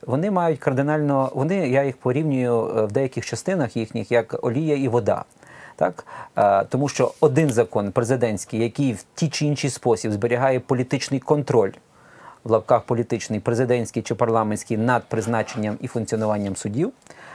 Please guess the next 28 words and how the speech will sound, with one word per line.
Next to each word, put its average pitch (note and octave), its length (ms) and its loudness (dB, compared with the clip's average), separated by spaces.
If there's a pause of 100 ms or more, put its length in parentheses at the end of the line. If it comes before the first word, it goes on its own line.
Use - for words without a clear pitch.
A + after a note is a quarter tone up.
(140)
а B2 200 4
інший A#3 300 0
закон, B2 320 0
який B2+ 160 -2
каже, A2 380 2
ми A#2+ 120 0
будемо A#2+ 280 -2
розвивати A2+ 420 0
нову A#2+ 320 0
культуру G2 580 -2 (360)
суддівського G#2+ 800 0
самоврядування, A2 920 -2
коли A2+ 280 0
суддя A#2+ 500 0
буде B2 180 -2
пере-, A2 320 -2 (120)
відповідати A#2 600 -2
перед G#2+ 300 -4
суддєю C#3 560 -2 (240)
своїм A#2+ 500 -2
моральним A#2+ 460 2
і G#2+ 40 -4
професійною, A#2 680 -4
своєю A#2+ 240 0
моральною A#2 300 2
і - 40 -6
професійною G#2+ 440 -4
гідністю. G#2 420 -6